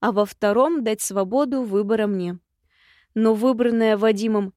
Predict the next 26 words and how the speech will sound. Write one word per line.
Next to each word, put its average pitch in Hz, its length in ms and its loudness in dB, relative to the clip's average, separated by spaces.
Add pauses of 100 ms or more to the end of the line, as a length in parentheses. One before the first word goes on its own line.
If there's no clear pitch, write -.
Евгений 196 880 -4 (480)
уже 226 440 0 (160)
не 214 160 0
устроило 214 580 0
меня. 196 360 -2 (420)
Что - 280 -6
это 330 260 0
за 208 260 -2 (260)
Женя, 190 720 -2 (320)
который 220 300 -2
может 220 300 0
быть 202 240 -4 (240)
и 214 80 -2
мальчиком, 220 600 -2
и 240 60 -4
девочкой? 185 640 -4 (840)
В 214 140 -4
итоге, 240 380 0
выписываясь 220 720 -2
из 208 140 -2
роддома, 226 600 0 (640)
наши 226 400 0
сыновья 208 640 0 (440)
все - 300 -2
еще 277 300 -2
оставались 220 760 -2